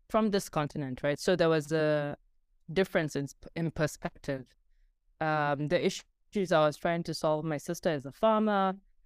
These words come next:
Uh, some of them, some of the issues were very close to home, right? So the perspective I took was like, "Hey, I know the context,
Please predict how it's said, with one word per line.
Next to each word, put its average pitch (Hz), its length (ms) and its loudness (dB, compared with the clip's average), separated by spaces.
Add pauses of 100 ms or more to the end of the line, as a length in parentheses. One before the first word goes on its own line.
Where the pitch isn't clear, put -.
(200)
Uh, 165 180 2
some 190 200 -2
of 175 140 -2
them, 160 440 0
some 196 180 -2
of 170 100 0
the 147 80 -2
issues 156 280 -2
were 139 140 -4
very 151 240 0
close 143 320 -6
to 143 80 -6
home, - 300 -18 (120)
right? 147 220 -2
So 196 160 2
the 175 120 2
perspective - 680 -2
I 147 120 2
took - 320 -4
was 156 220 -4
like, 143 300 -6 (500)
"Hey, 165 240 2
I 151 40 0
know 175 180 2
the 175 80 0
context, 151 520 -6